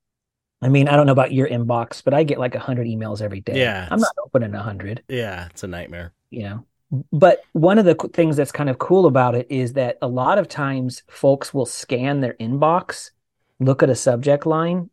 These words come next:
Speaker 1: and that's all the info they needed.
Speaker 2: Hmm. Uh,
Speaker 1: So
Speaker 2: okay.
Speaker 1: if, yeah, so if you're, hey, you know, Chet sends out an email,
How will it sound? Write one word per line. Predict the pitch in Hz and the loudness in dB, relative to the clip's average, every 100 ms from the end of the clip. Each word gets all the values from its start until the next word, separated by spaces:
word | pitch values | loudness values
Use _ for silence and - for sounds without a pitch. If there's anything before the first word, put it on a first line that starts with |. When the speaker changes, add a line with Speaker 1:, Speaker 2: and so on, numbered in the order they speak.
| _ | _
Speaker 1:
and | - 123 | -6 -2
that's | 123 - | -2 2
all | 139 | 2
the | 135 127 | 4 2
info | 131 135 120 | 0 2 2
they | 113 104 | 0 -6
needed. | 117 107 92 - _ _ _ | -6 -6 -10 -16 _ _ _
Speaker 2:
Hmm. | 139 151 101 80 _ - | -4 -4 -4 -8 _ -10
Uh, | 120 120 139 | -6 0 4
Speaker 1:
So | 131 120 | 6 4
Speaker 2:
okay. | - 135 | 0 -4
Speaker 1:
if, | 131 - _ | -4 -6 _
yeah, | 185 147 | 4 4
so | 117 - | 4 4
if | 139 139 | 4 4
you're, | 160 190 175 139 | 6 8 6 4
hey, | 151 139 123 - | 0 0 -4 -12
you | - 127 | -6 -4
know, | 123 131 | -6 -10
Chet | - 151 - | 0 2 2
sends | 160 147 | 0 2
out | 143 | 2
an | 131 | 0
email, | 139 147 143 143 143 | -2 -2 -2 -4 -6